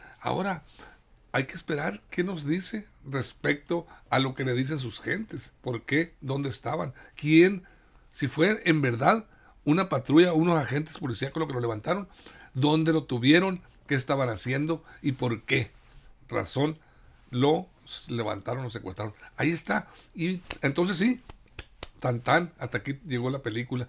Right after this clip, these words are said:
Pero sí, la gente, la ciudadanía y la propia autoridad necesita esclarecer esto y que, el, que las, lo-, los puntos se pongan sobre las sillas.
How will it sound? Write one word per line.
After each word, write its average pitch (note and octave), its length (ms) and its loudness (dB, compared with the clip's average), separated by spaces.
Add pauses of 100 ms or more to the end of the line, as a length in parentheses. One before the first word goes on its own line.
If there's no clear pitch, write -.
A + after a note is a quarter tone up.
(220)
Pero C#3 200 4
sí, F3+ 280 0 (160)
la A#2+ 140 -2
gente, C#3+ 500 0 (100)
la A#2 120 -6
ciudadanía B2+ 600 2 (180)
y C#3 80 4
la B2+ 160 4
propia D3 200 0
autoridad C#3 460 2 (300)
necesita B2 640 -4 (600)
esclarecer D#3 720 4
esto G3+ 520 0
y G3 420 -2
que, - 280 -2
el, A#2+ 460 -6
que A#2+ 160 -2
las, A#2 200 -6 (500)
lo-, B2 220 0
los A2+ 220 -6
puntos C#3+ 320 -4
se B2+ 80 -6
pongan C3+ 280 -2
sobre B2 220 -2
las G#2+ 140 -6
sillas. G2+ 420 -6